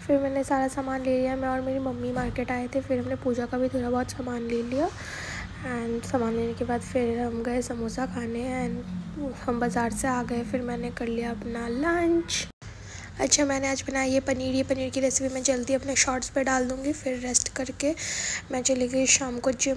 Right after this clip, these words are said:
आज जिम में था leg डे, Leg की हालत बहुत ख़राब थी और इसलिए ज़्यादा मैंने record नहीं किया। उसके बाद फिर आ गई मैं शाम को घर। आके मैं ये बुक पढ़ रही थी और पढ़ते पढ़ते तभी phone आया कि आकांक्षा आई है आज मेरे घर।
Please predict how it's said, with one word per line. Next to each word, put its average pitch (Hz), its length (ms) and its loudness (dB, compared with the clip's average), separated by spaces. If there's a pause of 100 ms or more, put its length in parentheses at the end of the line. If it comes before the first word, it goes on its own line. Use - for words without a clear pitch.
(140)
आज 262 180 0
जिम 254 140 2
में 254 200 -2
था 254 220 -2
leg 247 340 2
डे, 269 180 2
Leg 254 200 0 (100)
की 262 60 0
हालत 240 260 -2
बहुत 240 160 -2
ख़राब 240 260 -2 (100)
थी 254 40 0
और 240 100 0
इसलिए 240 260 2
ज़्यादा 240 220 0
मैंने 240 180 -4
record 240 380 -2
नहीं 233 120 -6
किया। 233 260 -2 (440)
उसके - 240 0
बाद 220 160 0
फिर 226 260 -4
आ 226 120 -2
गई 220 240 -2
मैं 220 140 -2
शाम 220 300 -2
को 220 120 -4
घर। 302 440 4
आके - 360 -6
मैं 240 120 4
ये 233 120 4
बुक 247 160 2 (120)
पढ़ 262 140 6
रही 247 160 4
थी 254 180 -2
और 240 180 0 (140)
पढ़ते 269 260 2
पढ़ते 294 300 4
तभी 269 460 6
phone 240 340 2
आया 240 260 -2
कि 262 180 0
आकांक्षा 277 800 6
आई 240 200 6
है 233 240 0
आज 233 160 -4
मेरे 233 260 2
घर। 247 360 -4